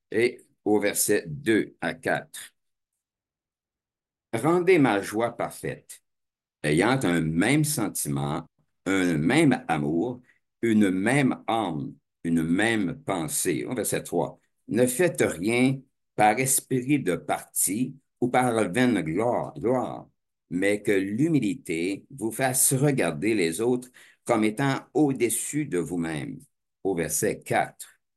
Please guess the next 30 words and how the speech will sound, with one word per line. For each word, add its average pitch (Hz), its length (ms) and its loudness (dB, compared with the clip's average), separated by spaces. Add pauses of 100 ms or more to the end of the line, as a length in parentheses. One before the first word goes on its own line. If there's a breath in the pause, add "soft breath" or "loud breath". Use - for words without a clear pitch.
(280)
Que 131 160 4
chacun 147 440 2
de 110 140 2
vous, 87 500 -2
au 110 160 6
lieu 117 400 2
de 87 120 -2
considérer 110 960 -2
ses 101 220 -6
propres 92 640 -4
intérêts, 82 560 -4 (500)
considère 95 880 2
aussi 127 560 0
ceux - 400 -2
des 76 320 -2
autres. » - 320 -8 (1800)
C'est 139 220 4
la 131 100 4
bonne 151 300 2
perspective - 960 0
pour 80 280 0 (180)
évaluer 92 580 2
avec 76 240 -4
droiture 120 800 0
la 90 180 -2
façon 127 340 -4
d'agir 98 460 0
sans 131 400 0
blesser 90 640 -4
ou 123 260 0